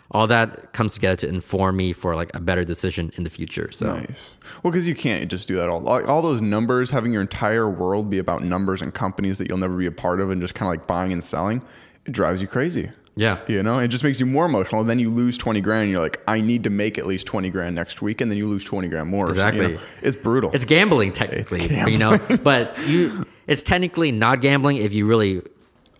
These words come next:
Speaker 2: you
Speaker 1: are disciplined about yourself.
Speaker 2: Yeah, or if you're good at it.
Speaker 1: Yes.
Speaker 2: <laughs> You know,
Speaker 1: Which
Speaker 2: lucky.
Speaker 1: most cases, a lot of people aren't, in the sense that they get too emotionally frustrated about it, and then they just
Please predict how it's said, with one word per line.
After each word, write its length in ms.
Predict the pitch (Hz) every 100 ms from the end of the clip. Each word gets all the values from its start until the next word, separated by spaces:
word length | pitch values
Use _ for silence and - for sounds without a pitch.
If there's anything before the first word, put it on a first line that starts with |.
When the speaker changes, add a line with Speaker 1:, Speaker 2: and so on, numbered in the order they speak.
| -
Speaker 2:
you 60 | 101
Speaker 1:
are 240 | 98 101
disciplined 460 | 117 113 98 98 85
about 200 | 90 85
yourself. 380 | 85 80 -
Speaker 2:
Yeah, 180 | 240 - -
or 140 | 131
if 80 | 113
you're 80 | 92
good 160 | 101
at 140 | 76 -
it. 80 | -
Speaker 1:
Yes. 380 | 110 90 85 98 -
Speaker 2:
<laughs> 100 | 135
You 220 | 156 117 98
know, 100 | 95
Speaker 1:
Which 300 | 95 104 127
Speaker 2:
lucky. 80 |
Speaker 1:
most 280 | 127 151 -
cases, 280 | 120 107 101
a 40 |
lot 140 | 98 104
of 80 | 110
people 200 | 95 -
aren't, 420 | 95 110 - - -
in 60 | 113
the 80 | 117
sense 440 | 123 131 139 - -
that 180 | 95 85
they 80 |
get 220 | 95 98 -
too 240 | 104 98
emotionally 420 | 92 95 92 95
frustrated 500 | - 95 - 110 107
about 240 | 107 110 107
it, 180 | 101
and 180 | 90 85
then 140 | 87 87
they 120 | 85
just 240 | 82 -